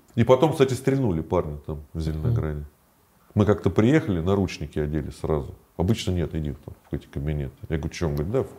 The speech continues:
Speaker 1: позавчера там. Его любовь всей его
Speaker 2: Мгм.
Speaker 1: жизни не стала ж-,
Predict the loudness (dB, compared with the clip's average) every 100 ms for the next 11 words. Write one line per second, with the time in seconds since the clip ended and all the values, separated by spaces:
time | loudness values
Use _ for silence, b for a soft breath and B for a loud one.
0 | -6 -6 -6 -4 0 0 -2 -10 2 6
1 | 6 6 4 2 2 0 0 0 2 4
2 | 6 6 6 4 0 -4 -4 -2 2 2
3 | 2 0